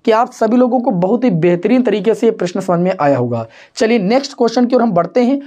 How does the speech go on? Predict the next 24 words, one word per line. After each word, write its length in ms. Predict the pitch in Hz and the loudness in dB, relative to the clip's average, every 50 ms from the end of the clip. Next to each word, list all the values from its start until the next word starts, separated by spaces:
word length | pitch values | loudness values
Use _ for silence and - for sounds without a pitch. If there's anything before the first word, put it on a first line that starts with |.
| - _ - | -14 _ 0
और 380 | - 226 254 277 285 - - _ _ _ _ | 2 2 2 2 0 -4 -10 _ _ _ _
इसका 380 | 233 233 240 - _ 294 277 262 | -4 -4 -4 -2 _ 2 2 2
स्क्रीनशॉट 480 | 262 - - 240 240 202 226 214 214 | 0 -2 -2 -2 0 0 0 0 0
आप 160 | 233 226 214 190 | 0 -2 -2 -2
ले 140 | 175 160 | -2 -2
सकते 300 | 151 - 127 - _ 131 | -2 -4 -12 -12 _ -10
हैं, 200 | 123 110 101 - _ _ | -10 -10 -10 -16 _ _
ठीक 140 | - 247 226 | -4 0 0
है। 80 | 311 - - - _ _ _ _ _ _ _ _ _ _ _ _ _ _ _ _ _ _ _ _ _ _ _ _ _ _ _ _ _ _ _ _ _ _ - _ - | 0 0 -2 -10 _ _ _ _ _ _ _ _ _ _ _ _ _ _ _ _ _ _ _ _ _ _ _ _ _ _ _ _ _ _ _ _ _ _ -20 _ -20
तो 60 | - - - - | -20 -20 -6 -4
चलिए 280 | - 160 156 170 185 | -2 -2 2 2 2
भाई 160 | 185 175 170 | 2 2 2
इसे 200 | 185 180 - 190 | 0 0 0 -2
रफ 280 | 170 165 185 202 190 - | -2 0 -2 -2 -2 -2
कर 100 | - 196 | -2 0
देते 300 | 196 208 208 196 - 214 | 0 0 0 0 0 -2
हैं 260 | 190 202 285 - - | -2 -2 -2 -4 -6
और 240 | - 180 165 180 - | -6 -4 -4 -4 -4
अगला 280 | 175 170 175 202 220 233 | -2 0 0 2 0 0
क्वेश्चन 420 | 226 - 226 196 - - 220 202 | -2 -2 -2 -4 -2 -2 -2 0
देखते 260 | 196 185 185 - - 180 | 0 0 0 0 0 0
हैं, 160 | 175 226 233 | 0 0 -2
पांचवे 720 | - - - 185 180 180 170 165 - 190 190 208 202 185 | -6 -6 -4 -2 -2 -2 -2 -2 -2 0 2 4 2 2
का 280 | 180 - 202 226 311 | 2 -2 -4 -4 -4